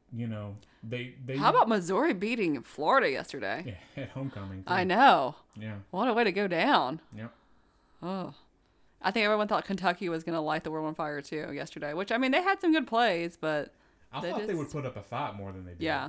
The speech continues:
Speaker 1: 'cause
Speaker 2: I ki-, I kinda
Speaker 1: that,
Speaker 2: thought they might
Speaker 1: um,
Speaker 2: win the game because it just kinda had all the makings of one of those
Speaker 1: Well, 'cause
Speaker 2: upset
Speaker 1: if you,
Speaker 2: games.
Speaker 1: if you didn't watch the game and just saw the score, you would think, "Oh, well, they competed." Like, no, they,
Speaker 2: No.
Speaker 1: they really didn't. It was, they had a f-, one field goal on the,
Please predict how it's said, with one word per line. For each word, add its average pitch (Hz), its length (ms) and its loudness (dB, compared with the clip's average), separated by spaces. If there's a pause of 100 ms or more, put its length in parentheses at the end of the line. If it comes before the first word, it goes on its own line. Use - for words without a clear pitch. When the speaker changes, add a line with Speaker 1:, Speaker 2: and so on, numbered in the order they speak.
(120)
Speaker 1:
'cause - 80 -4
Speaker 2:
I 214 120 10
ki-, 262 140 2
I 220 140 10
kinda 403 160 8
Speaker 1:
that, 330 60 8
Speaker 2:
thought 294 120 10
they 247 100 6
might 226 160 8
Speaker 1:
um, 190 60 2
Speaker 2:
win 208 120 4
the 170 80 2
game 143 300 0
because 175 220 -8
it 170 80 -2
just 185 160 -2
kinda 190 180 0
had 202 160 2
all 180 140 2
the 175 80 2
makings 165 420 -2
of 151 120 -8
one 165 140 -2
of 160 80 -4
those 151 360 -4 (100)
Speaker 1:
Well, 117 80 -8
'cause 120 140 -4
Speaker 2:
upset 185 300 4
Speaker 1:
if - 60 0
you, 214 60 0
Speaker 2:
games. 226 300 -2
Speaker 1:
if - 140 -12
you 160 60 -4
didn't 147 200 -4
watch 123 260 -6
the 113 80 -10
game 113 280 -6
and 104 100 -10
just 104 180 -14
saw 110 180 -6
the 95 100 -10
score, 123 500 -10
you 113 140 -8
would 120 120 -10
think, 117 220 -8
"Oh, 254 140 -4
well, 139 160 -4
they 156 120 -6
competed." 123 540 -8
Like, 113 200 -10
no, 131 460 -6
they, 180 100 -4
Speaker 2:
No. 151 180 -2
Speaker 1:
they 127 100 -6
really 123 240 -6
didn't. 98 280 -12
It 127 140 -12
was, 120 300 -10 (440)
they 127 140 -6
had 151 100 -2
a 127 40 -4
f-, - 120 -12
one 127 300 -6
field 120 300 -8
goal 101 280 -6
on 101 200 -8
the, 95 60 -12